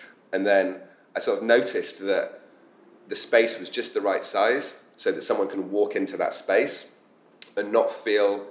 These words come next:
obliged to sit with people or sit away from them. You don't have to make that choice. If you go to most hotels in the world, e-, and there's people that you half know, e-, you're at a conference,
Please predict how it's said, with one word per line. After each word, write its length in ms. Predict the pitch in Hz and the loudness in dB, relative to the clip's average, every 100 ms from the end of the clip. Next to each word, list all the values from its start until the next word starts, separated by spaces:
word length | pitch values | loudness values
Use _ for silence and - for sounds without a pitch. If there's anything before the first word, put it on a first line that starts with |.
| - _ - | -18 _ -14
obliged 640 | 95 104 104 101 95 - | -10 0 4 4 2 -6
to 120 | - | -10
sit 360 | - - - 95 | -6 -2 -2 -2
with 220 | 110 110 | -6 -4
people 340 | 123 117 127 107 | -8 -6 -2 -2
or 80 | |
sit 240 | - - 82 | 0 -2 -2
away 240 | 82 87 | 0 0
from 220 | 87 73 | -2 -8
them. 220 | 73 - - - | -10 -12 -16 -18
You 60 | - | 2
don't 200 | 95 - | 2 4
have 180 | 98 - | -2 -4
to 80 | 95 | -4
make 140 | 80 | -2
that 160 | 76 - | -2 -4
choice. 240 | - 104 | -4 -4
If 80 | - | 2
you 60 | 123 | 6
go 80 | 117 | 8
to 60 | |
most 460 | 110 104 101 - - - - _ _ _ - | 8 4 2 -6 -14 -20 -20 _ _ _ -12
hotels 480 | - 104 - 107 98 | -4 -2 2 2 2
in 60 | 90 | -2
the 80 | 87 | 0
world, 300 | 90 120 - | 2 2 2
e-, 280 | 110 98 | -4 -2
and 240 | 98 95 92 | -2 -2 -2
there's 140 | 90 | -4
people 340 | - 117 107 98 | -4 -10 -4 -4
that 80 | 78 | -4
you 80 | |
half 280 | - 98 92 | 0 0 0
know, 260 | 92 101 - | 2 2 0
e-, 200 | 98 98 90 | -4 -6 -4
you're 240 | 101 90 | 0 0
at 60 | - | 0
a 40 | |
conference, 540 | 101 - 110 107 - | -4 -2 -2 -2 -6